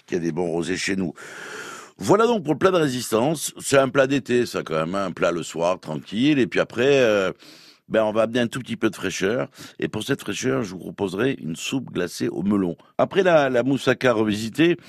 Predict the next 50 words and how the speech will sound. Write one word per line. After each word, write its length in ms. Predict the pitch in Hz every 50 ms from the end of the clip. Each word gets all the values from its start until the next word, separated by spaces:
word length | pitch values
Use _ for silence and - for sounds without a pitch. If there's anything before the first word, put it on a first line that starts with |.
| - - - - - _ -
euh, 100 | 107 117
il 80 | 117 110
faut 160 | - - 123
quelque 180 | - 131 123 -
chose 200 | - 139 127 107
de 80 | 113
frais 420 | 95 - - - 120 120 120 107 - - - - - _ -
et 40 |
quelque 180 | - - 113 -
chose 160 | - 127 120
de 100 | 92 87
simple 340 | 78 - - 113 110 87 85
à 60 | 80
faire. 160 | - 92 110
On 40 | 90
va 40 | 82
pas 100 | 71 92
se 80 | - -
casser 240 | 82 - - 85
la 80 | 80 76
tête. 240 | - - 135 - - - - - - -
La 80 | -
moussaka, 400 | 123 139 131 - 151 - 160 165
c'est 160 | - - -
vrai 160 | 123 120 139 131
que 180 | - 117 98 - - - - -
c'est 160 | - - 120
simple 320 | 110 - 170 185 180 - 127
à 60 | 104
faire, 260 | - - 101 92 90
hein. 120 | 113 127 123 - - - - _ -
Bon, 240 | - 110 127 131 117
il 80 | 104
faut 100 | - 113
un 60 | 110
tout 100 | 107 -
petit 160 | 131 120 - -
peu 140 | - 131
de 60 | 123 -
temps 180 | - 87 73
quand 160 | 64 - 62
même, 100 | 73 92
hein. 80 | 127 131 - - - - _ -
Mais 100 | 92 101
là, 320 | 110 117 123 135 156 165 151
c'est 240 | - - 110 - -
hyper 340 | 156 127 - - 156 135
rafraîchissant, 600 | 117 107 - 87 85 - 90 80 - - 90 110
c'est 160 | 104 - 85 73
parfumé. 680 | - 73 73 - - 87 87 80 76 78 85 98 113